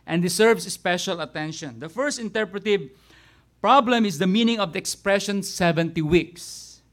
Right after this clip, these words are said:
The word weeks is a Hebrew word, shabuah, that can refer to any period of seven.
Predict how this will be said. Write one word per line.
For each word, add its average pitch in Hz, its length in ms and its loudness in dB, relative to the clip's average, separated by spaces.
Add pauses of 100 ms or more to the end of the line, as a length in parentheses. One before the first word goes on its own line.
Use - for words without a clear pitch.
(140)
The 143 100 -6
word 254 320 2
weeks 254 340 -2
is - 240 -6
a 185 60 -4
Hebrew 254 380 -2
word, 202 480 2 (220)
shabuah, 180 760 0 (400)
that 160 160 -10
can 190 160 -2
refer 214 300 -2
to 233 140 -6
any 202 220 -2
period 202 640 2
of 170 160 0
seven. 120 580 -4